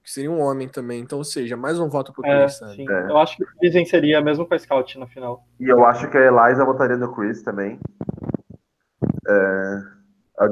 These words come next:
Speaker 1: É, porque a Eliza, ela tava muito puta com as duas, né?
Speaker 3: É.
Speaker 1: Até com a Scout.
Speaker 2: Uhum.
Speaker 3: A, a Julie também, possivelmente. Acho que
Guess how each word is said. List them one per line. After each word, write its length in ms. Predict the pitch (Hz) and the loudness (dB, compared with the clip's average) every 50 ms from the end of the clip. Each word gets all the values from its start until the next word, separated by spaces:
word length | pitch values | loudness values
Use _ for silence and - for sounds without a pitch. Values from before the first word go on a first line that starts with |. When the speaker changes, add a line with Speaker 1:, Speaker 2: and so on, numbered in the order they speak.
| 104 104 - | 0 -2 -2
Speaker 1:
É, 120 | 170 156 | -2 -2
porque 160 | - _ - 170 | -2 _ -10 -6
a 160 | 160 165 175 | -6 -6 -4
Eliza, 300 | 170 165 165 185 185 208 | -6 -6 -6 -6 -8 -8
ela 120 | 185 180 | -8 -8
tava 180 | - 190 170 180 | -10 -12 -12 -10
muito 240 | 175 170 190 185 214 | -6 -6 -6 -6 -6
puta 220 | - - - 185 | -8 -6 -6 -6
com 100 | - 180 | -6 -6
as 80 | 185 180 | -6 -6
duas, 420 | 151 139 143 143 147 135 123 120 | -6 -6 -6 -4 -2 -4 -4 -4
né? 220 | 127 117 117 113 - - | -8 -12 -12 -10 -2 2
Speaker 3:
É. 520 | 104 104 98 92 92 92 90 - - - | 4 4 4 4 2 -2 -6 -12 -12 -12
Speaker 1:
Até 160 | - - 147 143 | -8 -6 -6 -4
com 80 | 165 | -4
a 40 | 156 | -6
Scout. 460 | - - - 120 110 107 - - - - | -6 -6 -10 -10 -10 -12 -14 -18 -16 -10
Speaker 2:
Uhum. 400 | 151 156 143 143 147 147 160 175 - | -8 -4 -2 -2 -2 -2 -4 -6 -8
Speaker 3:
A, 480 | - - 208 107 107 - - - 107 | -8 -8 -8 -12 -12 -8 0 4 4
a 80 | 113 110 | 4 4
Julie 460 | 92 98 110 123 131 143 135 127 - | 2 2 4 6 6 6 6 4 2
também, 260 | - 104 95 107 113 | 2 2 2 2 0
possivelmente. 680 | 107 107 101 107 95 98 95 92 101 113 117 - - 110 | 0 -2 -4 -2 -2 -2 -2 0 -2 -4 -4 -6 -2 0
Acho 280 | 107 104 104 104 - | 0 0 0 -4 -12
que 760 | - - 120 117 117 117 113 107 104 101 98 95 92 92 92 | -6 -2 2 2 4 4 4 4 4 2 2 0 -2 -6 -8